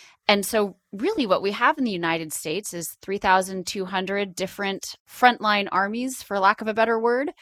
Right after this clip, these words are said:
who fight communicable disease in their communities, are largely off the radar of the rest of their community, just like I was. I was a largely unknown entity.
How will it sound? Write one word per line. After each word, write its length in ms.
who 160
fight 380
communicable 580
disease 800
in 240
their 220
communities, 840
are 160
largely 480
off 240
the 100
radar 600
of 540
the 100
rest 280
of 80
their 160
community, 580
just 260
like 200
I 160
was. 240
I 80
was 160
a 40
largely 540
unknown 340
entity. 540